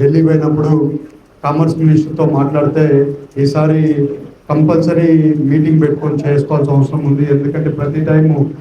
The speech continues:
ఈ ఎక్సెస్ పండియడము, మేము కొనుక్కోవడము, ఇదే ఎక్కువ, ఇది, ఇదే ఎక్కువ అవుతుందని వాళ్ళు చెప్పడం జరిగితే, నేను మళ్ళీ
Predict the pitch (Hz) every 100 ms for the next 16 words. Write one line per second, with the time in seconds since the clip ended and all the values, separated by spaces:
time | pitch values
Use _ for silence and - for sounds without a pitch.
0 | - - - 143 143 143 170 165 156 151
1 | 151 151 151 151 143 139 135 147 139 147
2 | 156 151 151 143 147 143 - 156 147 135
3 | 151 160 165 160 151 139 143 143 147 135
4 | - - - - 143 143 143 151 156 156
5 | 139 143 170 175 170 - - - - 156
6 | 160 147 127 - - - _ _ _ -
7 | 135 160 165 160 143